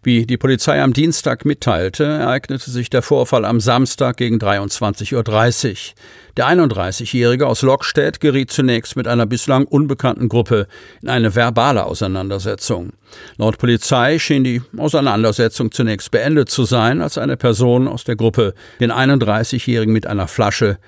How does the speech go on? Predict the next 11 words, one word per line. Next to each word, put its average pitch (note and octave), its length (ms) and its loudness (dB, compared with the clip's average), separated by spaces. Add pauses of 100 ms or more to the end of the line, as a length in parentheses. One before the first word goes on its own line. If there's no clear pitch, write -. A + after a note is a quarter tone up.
(160)
gegen G#2 240 0
den G#2+ 140 0
Kopf - 240 -2
schlug. - 600 -12
Zudem C3+ 520 2 (320)
wurde A#2 360 2 (120)
der - 100 -4
Lockstädter A2+ 640 -2
im A2 140 -2
Beckenbereich F#2+ 640 -2
verletzt. - 600 -6